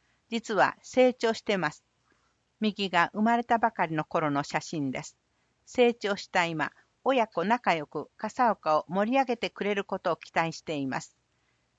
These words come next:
倉田和樹。十月三十日にママチャリグランプリの取材に伺いました。これは毎年一月に岡山国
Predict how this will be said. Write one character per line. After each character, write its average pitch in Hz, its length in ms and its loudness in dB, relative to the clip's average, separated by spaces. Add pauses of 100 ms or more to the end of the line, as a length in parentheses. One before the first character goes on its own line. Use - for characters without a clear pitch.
(160)
倉 226 220 0
田 202 200 0
和 175 140 -2
樹。 - 400 -20 (1040)
十 262 180 0
月 247 300 -2
三 240 280 0
十 220 200 0
日 156 280 -6
に 147 160 -4 (180)
マ 226 120 2
マ 262 160 4
チ 311 120 0
ャ 233 40 4
リ 220 140 -2
グ 226 140 0
ラ 254 120 4
ン 240 100 2
プ - 180 -8
リ 156 120 -4
の 147 240 0 (100)
取 190 120 -6
材 214 220 0
に 196 120 0
伺 170 440 -2
い 160 100 -4
ま 147 120 -2
し - 120 -16
た。 - 200 -10 (520)
こ 208 120 0
れ 196 140 2
は 170 180 4
毎 208 240 -2
年 226 300 -8
一 247 240 -8
月 196 300 -6
に 156 160 -6 (560)
岡 202 260 -2
山 151 400 0
国 - 160 -6